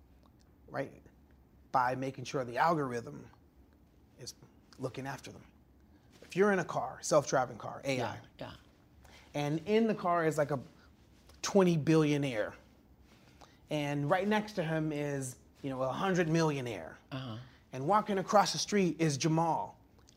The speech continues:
Speaker 1: and they're all going to L A X, and to pass L A X, get to L A X, you have to pass Inglewood, the hood, and there's a car accident happening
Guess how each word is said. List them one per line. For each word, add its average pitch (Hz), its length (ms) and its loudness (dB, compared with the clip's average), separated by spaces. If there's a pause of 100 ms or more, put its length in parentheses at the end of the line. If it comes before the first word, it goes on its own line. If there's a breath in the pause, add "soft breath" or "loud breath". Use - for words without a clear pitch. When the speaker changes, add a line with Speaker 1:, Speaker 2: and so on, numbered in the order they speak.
(720)
Speaker 1:
and 160 140 4
they're 160 100 4 (100)
all 196 260 4
going 175 440 -2
to 160 400 2 (540)
L 175 160 4
A 170 120 6
X, 165 380 4 (220)
and 139 180 -4 (120)
to 135 100 -4
pass 214 320 8
L 185 160 8
A 190 80 10
X, 180 280 10
get 190 160 6
to 202 80 4
L 170 140 6
A 180 60 10
X, 165 160 4
you 190 60 4
have 175 120 2
to 139 60 -8
pass - 420 2
Inglewood, 135 460 2
the 156 100 4
hood, 143 320 4 (880 soft breath)
and 151 180 0
there's 151 160 -2
a 135 40 -8
car 254 260 6
accident 135 500 4
happening 110 420 -8